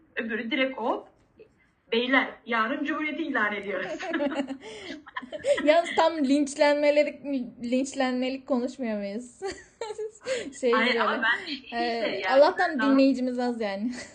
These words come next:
Speaker 1: E, aynen öyle. Neyse şey, e, ben mesela şeyi okurken neden Anadolu halkı, e, demokrasiye karşı çıktı, cumhuriyete karşı çıktı uzunca bir süre. Karşı çıktığından kastım bunu getiren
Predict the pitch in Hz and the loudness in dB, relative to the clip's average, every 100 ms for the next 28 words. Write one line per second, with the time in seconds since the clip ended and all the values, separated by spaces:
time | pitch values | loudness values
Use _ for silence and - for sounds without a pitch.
0 | 294 294 - _ _ _ _ - 180 - | -16 -18 -20 _ _ _ _ -10 -6 -4
1 | 175 175 175 175 170 214 320 311 247 - | -4 -6 -12 -12 -12 -10 -8 -8 -10 -6
2 | 254 349 _ 190 190 190 _ _ _ _ | -8 -8 _ -12 -12 -12 _ _ _ _
3 | _ _ _ 202 185 233 254 254 254 233 | _ _ _ -6 -4 -4 -4 -6 -6 -8
4 | 233 185 - 285 214 208 - 262 247 262 | -10 -12 -20 -16 -14 -10 -8 -4 -6 -8
5 | _ - 180 170 185 - 165 170 165 175 | _ -10 -8 -8 -10 -8 -8 -10 -10 -12
6 | 170 165 _ _ _ _ _ 175 170 170 | -12 -16 _ _ _ _ _ -12 -10 -10
7 | 185 185 180 185 - 185 180 180 170 170 | -10 -10 -10 -14 -10 -10 -8 -6 -6 -8
8 | - - - 160 165 180 175 180 - - | -18 -20 -16 -12 -10 -10 -10 -10 -8 -8
9 | - - - - 160 165 165 143 160 143 | -10 -16 -16 -14 -10 -8 -10 -12 -14 -14
10 | 143 170 170 170 - - 180 180 170 175 | -10 -6 -6 -8 -14 -16 -8 -8 -6 -10
11 | 180 - 269 269 196 220 208 202 190 202 | -10 -10 -10 -10 -8 -6 -6 -6 -4 -4